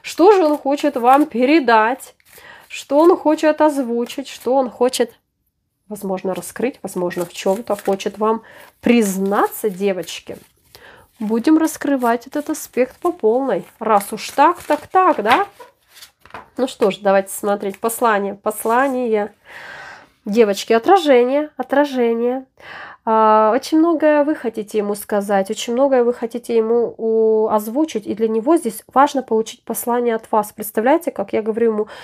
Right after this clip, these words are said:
послание вам, а он говорит, а я хочу получить послание от тебя, я хочу знать, что я действительно тебе нужен, я хочу знать, что я действительно тебе важен, я хочу знать, что действительно ты ждёшь меня, я хочу знать, что действительно, м, мне стоит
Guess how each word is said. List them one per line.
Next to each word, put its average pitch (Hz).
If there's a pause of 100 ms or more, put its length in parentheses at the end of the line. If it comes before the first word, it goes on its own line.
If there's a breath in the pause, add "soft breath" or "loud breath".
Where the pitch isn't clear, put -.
(140 loud breath)
послание 208
вам, 269
а 226
он 220
говорит, 226
а 226
я 240
хочу 240
получить 226
послание 214
от 208
тебя, 214
я 208
хочу 233
знать, 254
что -
я 220
действительно 226
тебе 208
нужен, 208
я 220
хочу 226
знать, 240
что -
я 220
действительно 226
тебе 214
важен, 214 (400 loud breath)
я 247
хочу 254
знать, 254
что -
действительно 226
ты 208
ждёшь 220
меня, 202
я 196
хочу 220
знать, 226
что -
действительно, 226 (380 loud breath)
м, 208
мне 208
стоит 220